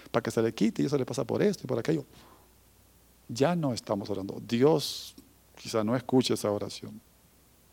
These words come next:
A Dios no necesita-, no necesitamos informarle, ni a los hermanos chismearle tampoco. Entonces, anda haciendo esto o aquello. Alguien dijo que la iglesia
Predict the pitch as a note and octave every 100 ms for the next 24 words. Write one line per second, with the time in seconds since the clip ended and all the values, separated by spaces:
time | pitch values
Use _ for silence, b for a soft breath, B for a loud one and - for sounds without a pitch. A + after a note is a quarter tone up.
0 | - G#2+ A2+ A#2 D3+ F#3 F#3 D3 E3+ D#3
1 | - C2 - B B D#3 F3+ D#3+ E3 D#3
2 | B2+ C3 B2+ D3 D#3+ A#2+ A2+ _ _ _
3 | _ _ _ _ _ _ - B2+ A#2+ A#2+
4 | A#2 B2 C3 A#2+ B2 A2+ A#2+ B2 A#2 -
5 | A2 - G#2+ - _ _ _ _ C#3 C3+
6 | F3 D#3 - b b b b b b b
7 | b b _ D3 F3 E3 F3 D#3 F3 E3
8 | C#3 - D#3+ C#3 - - - G3 G#3+ G3
9 | A3 F#3+ E3 D#3 E3 G#3+ - D3+ D#3